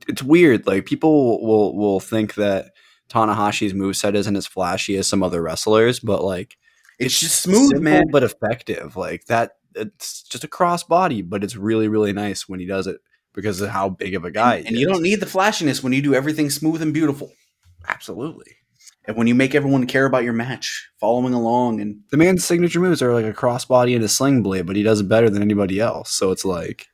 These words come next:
Speaker 2: Yeah, that somersault senton. Oh my God, that got a near
Speaker 1: <laughs> Oh.
Speaker 2: fall. That was a really nice spot too. But yeah, let's, let's get to the finish of this match here.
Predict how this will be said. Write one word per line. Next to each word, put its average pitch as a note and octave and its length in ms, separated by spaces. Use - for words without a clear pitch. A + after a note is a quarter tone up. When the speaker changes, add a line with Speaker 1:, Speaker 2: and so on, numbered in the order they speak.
Speaker 2:
Yeah, - 100
that A#2 180
somersault C3 520
senton. A2+ 640
Oh A#2 200
my F#2+ 100
God, G#2 340
that G#2+ 100
got A2 120
a A2 60
near A2+ 160
Speaker 1:
<laughs> A2 60
Oh. - 0
Speaker 2:
fall. A#2 260
That A#2+ 120
was A#2 120
a A2 40
really A2 220
nice A2 200
spot A#2+ 320
too. A#2 340
But C#3+ 220
yeah, F3+ 180
let's, D3+ 320
let's E3 200
get C4+ 140
to A#3 80
the F3 80
finish D#3+ 320
of B2+ 60
this A2 160
match A2 240
here. A#2+ 300